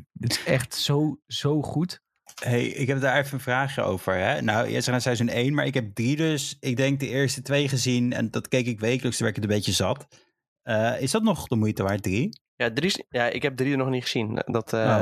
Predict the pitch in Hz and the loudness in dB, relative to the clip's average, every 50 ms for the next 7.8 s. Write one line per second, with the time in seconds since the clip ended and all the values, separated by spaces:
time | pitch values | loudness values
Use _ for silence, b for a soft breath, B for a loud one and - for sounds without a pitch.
0 | 110 - - - - - 110 117 113 113 107 - - - 123 127 139 139 139 131 | 2 0 -4 -6 -4 -2 -2 0 0 -2 -2 0 0 0 0 2 2 2 0 0
1 | - - - - - - - - - - 139 131 - - 139 139 135 135 135 131 | -2 -6 -14 -16 -16 -14 -16 -12 -6 -4 -4 -4 -2 0 0 2 2 2 2 2
2 | 110 127 - - - _ _ _ _ _ _ _ _ _ _ _ _ _ - - | 0 -2 -2 -6 -10 _ _ _ _ _ _ _ _ _ _ _ _ _ -16 -8
3 | - 95 - - - 143 143 139 156 175 175 - 180 175 165 - 156 156 160 151 | -6 -6 -4 -2 -2 -2 0 0 0 0 2 2 0 0 0 0 0 0 0 0
4 | 147 143 156 165 - 160 165 - - 123 117 110 101 104 104 104 120 - - 113 | 0 0 -2 0 0 0 -2 0 -2 -2 0 0 0 0 0 -2 -4 -4 -4 -8
5 | - - - 110 101 98 107 - - - 147 160 160 170 160 143 135 127 127 127 | -6 -6 -4 -2 -2 -2 -4 -4 -4 -2 0 0 0 0 0 2 2 2 0 0
6 | - 139 92 120 160 170 - - - 151 151 147 139 135 127 120 131 135 143 143 | 0 0 0 0 0 -2 -4 -2 0 0 0 0 0 -2 -2 -2 0 0 0 0
7 | - - - 123 120 117 80 120 - - - 120 113 110 113 | 0 0 0 0 0 2 0 -2 -2 -2 -2 0 0 0 0